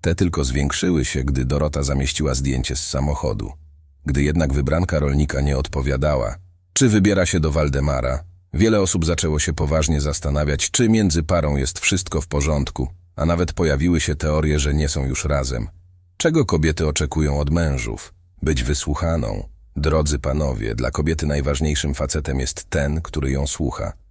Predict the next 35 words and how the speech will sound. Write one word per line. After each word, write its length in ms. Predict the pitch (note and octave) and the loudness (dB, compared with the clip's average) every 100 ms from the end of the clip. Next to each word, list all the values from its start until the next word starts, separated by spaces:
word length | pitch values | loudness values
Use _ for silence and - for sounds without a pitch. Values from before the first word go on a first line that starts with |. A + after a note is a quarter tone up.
| - - _ | -20 -20 _
Uważajcie, 680 | D#2+ C#2+ C#2+ E2 D2 - C#2+ | -2 0 2 0 0 -2 -2
bo 120 | D2 | 0
może 240 | C#2+ C#2+ | 0 0
zacząć 340 | C2 C#2 D2+ - | 0 0 -2 -2
słuchać 340 | D2+ D2 C2+ | -2 -2 -2
dyrektor 420 | C2 D2+ - E2 | 0 -2 -2 -4
w 100 | - | -4
pracy, 500 | C#2+ C#2 B1+ - G1+ - - | -2 -2 -2 -4 -8 -10 -6
listonosz 680 | D2 D#2 - F2+ C#2+ C#2 - | -2 -2 0 0 0 -2 -2
albo 220 | B1+ A#1+ | -2 -2
hydraulik. 720 | B1 D#2 C#2+ C#2+ B1+ B1 - - - - - - - | -2 -2 0 0 0 -2 -8 -16 -20 -20 -20 -12 -6
Jak 140 | C2 | -2
się 120 | - | 0
okazało, 540 | C#2 D2 C2+ D#2 C#2 C2+ | 0 0 0 2 2 0
teorie 340 | C2+ C#2 C2+ | -2 0 -2
fanów 400 | - D#2+ C#2+ C2 | 0 0 0 -2
o 80 | A#1 | -2
rozstaniu 460 | B1 - D#2 D2+ | -2 -2 0 0
Doroty 400 | C#2 D2 D#2 D2+ | 0 0 0 0
i 80 | C#2+ | -2
Waldemara 540 | B1+ C#2 C2+ E2 D#2 C2+ | 0 0 0 0 0 -2
z 60 | |
programu 600 | - C#2+ C2+ C2+ B1+ G#1 - _ | -2 -4 -2 -2 -2 -6 -10 _
Rolnik 480 | - C#2 C#2 C#2 C#2 | -4 0 2 0 -2
szuka 280 | - C2+ C#2 | -4 -4 -2
żony 360 | D2 C#2+ B1+ C2+ - - - - - | 0 0 -2 -4 -10 -20 -20 -16 -2
były 240 | G2+ B2+ | 2 6
jedynie 320 | A#2 A2+ A2+ | 6 6 6
plotkami, 580 | G2 G#2 - G#2 E2 C#2 | 4 0 2 0 2 0
a 40 | C2 | 0
między 280 | C#2+ C#2+ | -2 -2
parą 360 | C#2+ D#2 D2 C#2+ | -2 0 0 0
nadal 360 | C#2 D#2+ C2+ C2+ | 0 0 0 -4
kwitnie 380 | - C2 C#2+ | -6 -4 -2
uczucie. 520 | C2 C#2 C#2 - G#1+ | -2 -2 -2 -2 -6